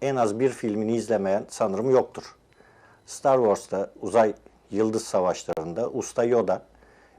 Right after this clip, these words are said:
büyük Jedi ustası, küçük yeşil adam ki çok sevdiğim bir karakterdir.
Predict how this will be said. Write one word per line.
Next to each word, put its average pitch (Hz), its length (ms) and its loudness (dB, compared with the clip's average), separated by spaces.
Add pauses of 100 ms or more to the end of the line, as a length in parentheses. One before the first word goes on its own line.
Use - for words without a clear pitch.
büyük 120 280 -2
Jedi 120 200 2
ustası, 87 540 -2
küçük - 400 -14
yeşil 98 400 0
adam 101 200 0 (800)
ki 104 300 0 (720)
çok 127 180 -2
sevdiğim 127 420 2
bir 117 80 -6
karakterdir. 92 680 -2